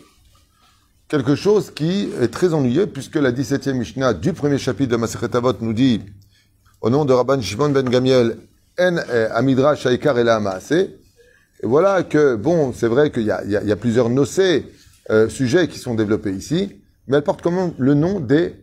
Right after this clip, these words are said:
Masaot. Mazé Masaot, les stations sur lesquelles les enfants d'Israël ont passé leur tribulation de la sortie d'Égypte jusqu'en Eretz Israël, au nombre de quarante-deux stations. Alors, on parle quand même de Torah.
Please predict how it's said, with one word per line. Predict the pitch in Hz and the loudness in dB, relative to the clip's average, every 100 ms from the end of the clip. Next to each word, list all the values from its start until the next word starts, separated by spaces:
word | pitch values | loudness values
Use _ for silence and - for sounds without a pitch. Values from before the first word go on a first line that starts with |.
| - | -8
Masaot. | 117 143 - 131 101 98 | -2 0 0 -2 -4 -4
Mazé | 147 165 | -2 0
Masaot, | 113 - 117 151 | 0 2 2 2
les | 113 | -4
stations | - 156 - 117 139 - - - - - | -2 -4 -2 -4 -4 -8 -18 -20 -20 -20
sur | - 160 | -6 0
lesquelles | 143 120 143 180 208 - - - - | 0 2 0 0 -2 -8 -18 -18 -2
les | 139 196 | 2 2
enfants | 156 123 | 0 -4
d'Israël | 127 - 110 107 147 214 - _ _ | -6 -4 0 2 2 -2 -12 _ _
ont | 147 160 107 - - | 0 0 0 -6 -4
passé | 170 165 165 | -2 0 0
leur | 139 | 0
tribulation | - 185 143 139 123 - 151 | -2 -4 0 2 2 0 0
de | 110 | 2
la | 135 180 | 4 2
sortie | - 170 - 151 | 0 -2 -4 0
d'Égypte | 127 110 170 - - _ _ _ _ - | 2 2 -2 -8 -14 _ _ _ _ -8
jusqu'en | 120 110 175 247 - 180 | -6 -2 0 0 0 0
Eretz | 143 127 | 2 0
Israël, | - - 110 151 240 - _ _ - | -4 -2 0 0 -4 -16 _ _ -2
au | 131 | 0
nombre | 220 208 | 2 2
de | 123 127 | 0 0
quarante-deux | - 208 185 165 | 0 0 0 0
stations. | 151 135 107 101 98 | 0 0 -2 -8 -4
Alors, | 107 123 - - _ - | 0 0 -2 -16 _ -6
on | 123 | -2
parle | 220 226 | 0 0
quand | 165 | 0
même | 208 147 | 0 2
de | 127 | 0
Torah. | - 120 90 - - | 2 2 0 -4 -12